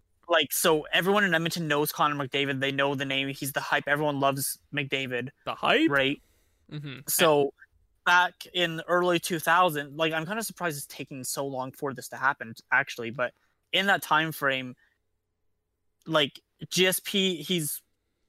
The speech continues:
Speaker 1: one of the best people to ever do the sport, actually, to
Speaker 2: Yeah.
Speaker 1: compete. And I, like, I still follow him, um, on Instagram and Twitter, but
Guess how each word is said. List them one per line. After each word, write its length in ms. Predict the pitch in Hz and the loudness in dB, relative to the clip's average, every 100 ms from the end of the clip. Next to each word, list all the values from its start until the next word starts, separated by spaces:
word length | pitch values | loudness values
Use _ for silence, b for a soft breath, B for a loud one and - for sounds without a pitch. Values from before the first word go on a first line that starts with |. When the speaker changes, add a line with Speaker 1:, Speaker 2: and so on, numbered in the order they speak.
| _ _ _ _ _ _ _ _ | _ _ _ _ _ _ _ _
Speaker 1:
one 340 | - 160 185 196 | -4 2 4 4
of 160 | 175 147 | 2 2
the 300 | 160 156 135 | 0 0 -2
best 420 | 160 156 - - _ - | 0 0 -2 -10 _ -8
people 260 | 160 147 | -8 -6
to 140 | 147 - | -8 -2
ever 420 | 143 143 143 131 - _ _ - | -2 2 2 2 -6 _ _ -12
do 120 | 143 | -10
the 100 | 139 | -8
sport, 440 | - - 127 165 165 | -10 -6 -4 -4 -4
actually, 400 | 143 147 - 143 | 0 0 -2 -4
to 40 | |
Speaker 2:
Yeah. 60 | 151 | -4
Speaker 1:
compete. 360 | 143 156 190 | -2 -4 -4
And 200 | 143 147 | -4 -2
I, 180 | 143 147 147 - | 0 0 -2 0
like, 100 | 151 | 2
I 120 | 151 | 2
still 200 | - 175 | 2 0
follow 340 | - 151 147 | 2 2 2
him, 280 | 156 139 135 - b b _ 139 | 0 -4 -6 -14 b b _ -2
um, 360 | 139 131 131 120 | 2 2 0 -2
on 220 | 143 139 | 0 2
Instagram 560 | 139 - 139 127 131 127 | -2 -2 0 2 0 0
and 200 | 139 143 | -2 -2
Twitter, 360 | 139 127 120 - | -4 -4 -6 0
but 200 | 127 | 0